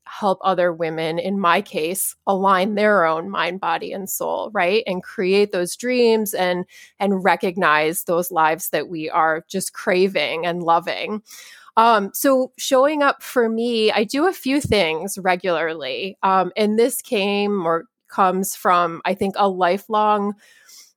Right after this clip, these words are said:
experience of experimenting and testing and learning and being willing to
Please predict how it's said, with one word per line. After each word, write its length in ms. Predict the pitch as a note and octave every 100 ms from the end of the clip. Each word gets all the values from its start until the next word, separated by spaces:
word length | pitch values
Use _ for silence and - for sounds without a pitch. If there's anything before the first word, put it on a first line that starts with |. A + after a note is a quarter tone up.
| _ _ -
experience 960 | A3 - - A#3 G#3+ A3+ A3 G#3 G3+ -
of 380 | G3 F#3 F3+ -
experimenting 1160 | G3+ - - G#3 G3+ F#3+ E3+ F#3 - D3+ D#3 -
and 180 | F3+ F#3
testing 800 | - F3+ F3+ - G#3 G3+ G#3 F#3+
and 260 | F3+ F3+
learning 640 | E3+ E3+ F3+ F#3+ G#3+ A#3+ -
and 260 | F#3+ F#3+
being 380 | F#3 F3+ F3 F3+
willing 480 | F#3+ G3 G3+ G3+ G#3
to 480 | - - F#3 F3